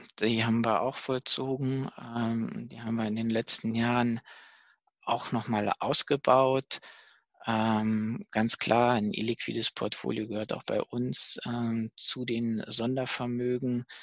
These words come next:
sofern, äh, es mit den Zielen der jeweiligen Sondervermögen, da bin ich wieder bei der, bei der,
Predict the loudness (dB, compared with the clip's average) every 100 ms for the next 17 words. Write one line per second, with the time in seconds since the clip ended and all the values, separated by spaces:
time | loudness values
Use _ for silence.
0 | -12 -6 -4 -2 0 2 2 0 -2 _
1 | _ _ _ -2 0 0 0 0 0 0
2 | 0 0 0 2 2 2 -2 -2 0 0
3 | 0 -2 -2 -4 -4 -6 -4 -4 -4 -4
4 | -4 -4 -4 -4 -4 -4 -6 -4 -6 -6
5 | -10 -8 -6 -6 -8